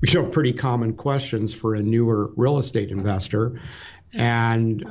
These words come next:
um, we just really remove all that headache for them. And where we make our money really is just on the sale of the property to the investor. But because we are in, uh, lesser priced properties,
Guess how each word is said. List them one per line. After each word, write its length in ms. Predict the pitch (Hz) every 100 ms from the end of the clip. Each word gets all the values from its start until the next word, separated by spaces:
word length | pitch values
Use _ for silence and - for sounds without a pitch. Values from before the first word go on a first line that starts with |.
| 135
um, 560 | 131 110 110 110 107 110
we 200 | 123 160
just 220 | 160 -
really 240 | 139 123 120
remove 640 | 113 110 107 127 147 113
all 160 | 113 110
that 200 | 113 104
headache 400 | - 135 135 -
for 160 | - 95
them. 380 | 104 - - - - - - -
And 340 | 120 120 120
where 160 | 123 120
we 200 | 135 143
make 260 | 135 123
our 120 | 110
money 280 | 113 139 135
really 340 | 110 113 117 117
is 140 | 110
just 220 | 127 117
on 120 | 110 107
the 80 |
sale 640 | 101 - 120 117 123 117 113
of 160 | 117 101
the 80 | 107
property 580 | 117 117 123 107 104 104
to 320 | - 117 113
the 120 | 104
investor. 680 | 101 101 127 127 - - - - - - -
But 340 | 117 120 117 120
because 600 | 110 - 139 139 131 113
we 200 | 123 120
are 180 | 117
in, 640 | - 127 120 113 110 110 - -
uh, 200 | 107 101
lesser 460 | 101 117 131 - 117
priced 460 | - 113 107 -
properties, 760 | - 170 185 117 101 113 127